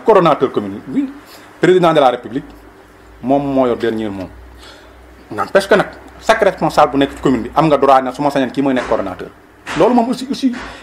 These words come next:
il faut ñu may nit ñi aussi seen liberté, ñu am choix. Comme neex bu la ne, ah, man kat su ma sañoon kii mooy nekk coordonnateur, keneen na ma sañoon kii mooy nekk coordonnateur. Mais la décision finale appartient au président de la République,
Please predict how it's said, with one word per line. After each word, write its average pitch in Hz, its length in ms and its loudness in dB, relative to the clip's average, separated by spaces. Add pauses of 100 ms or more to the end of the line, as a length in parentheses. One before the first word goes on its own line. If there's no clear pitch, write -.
il 214 100 0
faut 277 160 4
ñu 269 120 6
may 233 200 2
nit 180 100 -2
ñi 185 120 0
aussi 160 160 -2
seen 185 220 2
liberté, 165 320 2 (280)
ñu 139 140 -4
am 143 160 0
choix. - 360 2 (600)
Comme 302 140 2
neex 285 160 2
bu 220 60 2
la 226 80 4
ne, 202 100 2
ah, - 160 2
man 147 120 0
kat - 100 -4
su 190 80 -8
ma 185 60 -4
sañoon 175 180 0
kii 127 100 -4
mooy 110 80 -2
nekk 151 120 -2
coordonnateur, 123 400 -2
keneen 208 200 0
na 196 60 -2
ma 180 100 -2
sañoon 170 200 -4 (120)
kii 226 80 -4
mooy 196 120 -2
nekk 165 140 -2
coordonnateur. 120 400 -2 (480)
Mais 156 320 2
la 196 140 6
décision 180 340 -2
finale 127 300 0 (100)
appartient 147 640 -2
au 127 80 -4
président 117 340 -4
de 101 80 -6
la 101 220 0 (140)
République, 104 340 -10